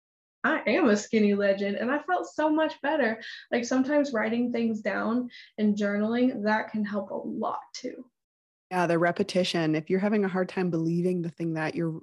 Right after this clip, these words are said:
Speaker 2: you're saying or the thing that you drew,
Speaker 1: Mm-hmm.
Speaker 2: sometimes it might be easier to, to bring it to a neutral, neutral ground. So, "I am strong."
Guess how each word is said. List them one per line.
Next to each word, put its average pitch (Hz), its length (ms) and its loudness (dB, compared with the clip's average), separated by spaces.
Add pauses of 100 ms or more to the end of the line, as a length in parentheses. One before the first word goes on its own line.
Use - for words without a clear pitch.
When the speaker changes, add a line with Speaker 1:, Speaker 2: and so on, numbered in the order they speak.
Speaker 2:
you're 165 160 -2
saying 170 480 0
or 165 80 0
the 165 100 -4
thing 160 160 -2
that 151 140 -2
you 165 100 0
drew, 165 460 2 (680)
Speaker 1:
Mm-hmm. 226 100 0
Speaker 2:
sometimes 202 380 2
it 180 100 4
might 180 200 0
be - 200 -2
easier 170 340 2
to, 165 100 0
to - 260 -6
bring 170 220 2
it 170 140 -4
to 170 180 0
a 160 40 0
neutral, 160 600 -2
neutral 185 460 2
ground. 170 460 0
So, 160 380 -2 (600)
"I 220 120 4
am 226 140 6
strong." - 640 2